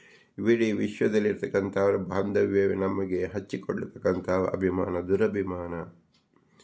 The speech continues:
ಕೆಂಪುಗಿರತಕ್ಕಂಥ ಅದು ರಕ್ತಗತವಾಗಿರ್ತಕ್ಕಂಥ ನಮ್ಮ ಇಪ್ಪತ್ತೊಂದು ಕುಲ ಎಂಬುದಂತೆ ರಕ್ತ ಸಂಬಂಧಿಗಳು ಎಂಬಂತೆ ಇರುವುದು. ಮತ್ತು ಶುದ್ಧ ಸಾತ್ವಿಕರು,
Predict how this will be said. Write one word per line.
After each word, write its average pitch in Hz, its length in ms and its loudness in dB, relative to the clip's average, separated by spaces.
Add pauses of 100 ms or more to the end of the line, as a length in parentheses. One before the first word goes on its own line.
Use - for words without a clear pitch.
(1000)
ಕೆಂಪುಗಿರತಕ್ಕಂಥ 117 1000 4 (120)
ಅದು 104 600 0
ರಕ್ತಗತವಾಗಿರ್ತಕ್ಕಂಥ 104 1500 0 (580)
ನಮ್ಮ 110 220 2 (300)
ಇಪ್ಪತ್ತೊಂದು 98 640 -6
ಕುಲ 107 260 -4
ಎಂಬುದಂತೆ 95 1120 0 (340)
ರಕ್ತ 113 280 0
ಸಂಬಂಧಿಗಳು 95 640 -2
ಎಂಬಂತೆ 90 440 -6
ಇರುವುದು. 90 800 -6 (640)
ಮತ್ತು 117 380 4
ಶುದ್ಧ 135 340 2
ಸಾತ್ವಿಕರು, 113 1300 2